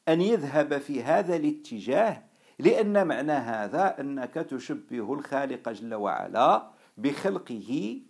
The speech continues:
في، آه، في، آه، فيما يتعلق بالذات وحركة الذات.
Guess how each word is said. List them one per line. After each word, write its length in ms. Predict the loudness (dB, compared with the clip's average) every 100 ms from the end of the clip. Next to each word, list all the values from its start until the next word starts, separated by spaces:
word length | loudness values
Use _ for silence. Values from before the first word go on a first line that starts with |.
| _ _ _
في، 540 | -4 -2 -2 -4 -10 -14 _ _ _ _
آه، 800 | -2 0 0 -2 -4 -4 -4 -6 -8
في، 480 | -2 0 0 -6 -10 -8
آه، 400 | -4 -4 -4 -6
فيما 380 | 2 2 4 0
يتعلق 680 | -2 -4 -4 -6 -8 0 0
بالذات 1200 | 4 2 0 -6 _ _ -8 -4 0 0 0 2
وحركة 1120 | 2 2 -2 -2 -2 -2 -4 -10 -6 -6 -6 -10
الذات. 480 | -4 0 -2 -4